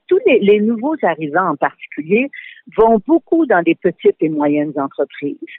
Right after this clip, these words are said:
Et, euh, ils ne comp-, ne parlent pas, euh, souvent le français. Euh, c'est important, évidemment, qu'ils l'apprennent. Il y a des efforts qui vont être faits dans ce sens-là. Mais c'est d'autant plus important que dans les petites et moyennes entreprises, on ait une obligation d'a-,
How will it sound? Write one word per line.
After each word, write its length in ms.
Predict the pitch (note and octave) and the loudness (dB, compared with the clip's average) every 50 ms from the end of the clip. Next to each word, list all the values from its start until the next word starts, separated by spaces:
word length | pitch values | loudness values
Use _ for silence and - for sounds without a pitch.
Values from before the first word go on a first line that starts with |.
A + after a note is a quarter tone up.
| _ _ _ _ - - - _ - | _ _ _ _ -20 -20 -12 _ 2
Et, 360 | A3+ A#3 B3+ C4+ C#4+ D4+ C#4+ - | 4 4 6 4 4 2 2 2
euh, 340 | - F3 E3+ E3+ D#3+ E3+ F3 E3+ | 2 4 4 4 2 2 4 4
ils 160 | F3 F3 E3+ | 2 2 0
ne 80 | E3+ E3 | -4 -4
comp-, 240 | - - D#3 D#3 - _ _ | -2 -2 -4 -4 -4 _ _
ne 140 | - E3+ D#3 | -6 -6 -6
parlent 220 | C#3+ - C#3+ D3 _ _ | -2 -2 -4 -4 _ _
pas, 200 | D#3 D3 C#3+ C#3+ _ - | -2 -2 -2 -2 _ -8
euh, 120 | C3+ D#3 - - - - | -10 -10 -10 -12 -16 -14
souvent 220 | - D3+ D#3+ E3 | -4 -2 -2 0
le 100 | D#3+ D3+ D3 | 0 -2 -4
français. 580 | - _ D#3 D#3 D#3 - - C4 C4 C4+ C#4+ D4 _ _ _ _ _ _ - - | -4 _ -6 -6 -6 -2 0 2 2 2 2 0 _ _ _ _ _ _ -6 -6
Euh, 60 | F3 D#3+ - | -6 -2 0
c'est 60 | F3+ | -2
important, 340 | C#4+ - E3 - _ F3 E3 | 0 0 -2 -2 _ -4 -4
évidemment, 420 | E3 D3 C#3 C#3 E3 D3+ D#3 E3 | -4 -4 0 0 0 0 0 -4
qu'ils 200 | E3 - E3 D#3+ | -2 0 0 2
l'apprennent. 480 | F3+ - - _ G#3 B3 B3+ B3 B3 A#3 | 2 2 0 _ -2 0 0 0 0 0
Il 40 | F3+ | 0
y 40 | D#3 | -2
a 60 | D3+ | 0
des 180 | D3 D3+ C3+ | 0 0 0
efforts 260 | D3+ D3 - E3+ F3 _ | -2 0 0 -2 -2 _
qui 80 | - | -4
vont 120 | D3+ D3 D3+ | -8 -6 -6
être 100 | D3+ - D#3 - - | -6 -8 -10 -8 -4
faits 80 | F3+ | -4
dans 140 | E3+ D#3+ D#3 | -2 -2 -4
ce 80 | D3 - | -6 -8
sens-là. 340 | D3+ C#3+ D3+ _ - C4+ C#4 - - - - _ _ | -12 -12 -8 _ 2 2 2 2 -4 -20 -20 _ _
Mais 220 | - F3+ F3 E3 - - - | 0 0 0 0 -2 -2 -4
c'est 80 | F3+ | 0
d'autant 320 | D#3+ F3+ A#3+ - - C4+ A#3 | 2 2 0 2 0 0 0
plus 160 | G3+ - G#3+ | 2 0 0
important 440 | F#3+ D#3+ - D#3 - _ - C4+ D4 - | 0 0 -2 -4 -4 _ -2 -2 -2 0
que 80 | - F#3+ | -2 0
dans 180 | E3+ F3 D#3+ | 0 2 0
les 140 | D#3+ D#3 C#3+ | 0 -2 -4
petites 360 | _ - D3 _ - D#4 _ | _ -4 -4 _ -4 -8 _
et 80 | - D4+ | -4 -2
moyennes 340 | A#3+ G#3 F3+ F3 F3 E3+ D#3 | -2 0 0 -2 -2 -2 -4
entreprises, 600 | D3 C3+ _ E3 D3 _ - - E3 F3+ F#3 F3+ - _ _ _ _ _ | -4 -2 _ -6 -6 _ -4 -2 0 0 0 -2 -8 _ _ _ _ _
on 200 | - E3+ E3 E3+ | -4 -2 0 2
ait 140 | G3+ C4+ D#4+ | 2 2 4
une 220 | F4 D4 A3+ G3+ | 4 2 2 2
obligation 800 | F#3 F3 - E3 E3 - E3+ D3+ D3 - - - E3+ E3+ F3+ F3+ _ _ _ _ _ _ _ - - | 0 0 -2 -8 -2 0 0 0 0 -2 -4 -4 -2 -2 -2 -4 _ _ _ _ _ _ _ -2 0
d'a-, 220 | E3+ D#3+ E3 F#3 | 2 2 2 2